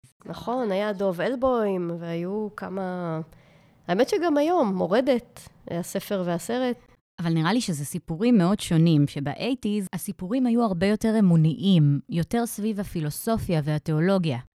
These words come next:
Speaker 2: והיום, אם ניקח את משכילה ומורדת, זה דוגמאות מצוינות, הם סיפורים כאלה ששמים בפרונט את הסיפור האישי והרגשי שמאחורי המעבר הסוציולוגי.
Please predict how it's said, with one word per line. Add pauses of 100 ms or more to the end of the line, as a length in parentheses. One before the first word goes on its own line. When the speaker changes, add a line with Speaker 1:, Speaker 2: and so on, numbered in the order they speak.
Speaker 2:
והיום,
אם
ניקח
את
משכילה
ומורדת,
זה
דוגמאות
מצוינות,
הם
סיפורים
כאלה
ששמים
בפרונט
את
הסיפור
האישי (360)
והרגשי
שמאחורי
המעבר
הסוציולוגי.